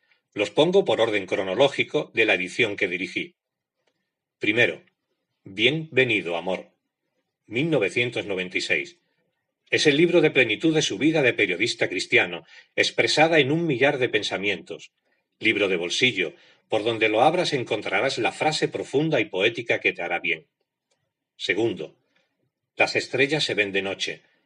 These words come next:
mil novecientos noventa y siete.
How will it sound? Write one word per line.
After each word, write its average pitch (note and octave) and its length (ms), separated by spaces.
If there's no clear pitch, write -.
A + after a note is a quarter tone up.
mil A#2+ 280
novecientos G#2 600
noventa F#2 320
y F#2 40
siete. F2 480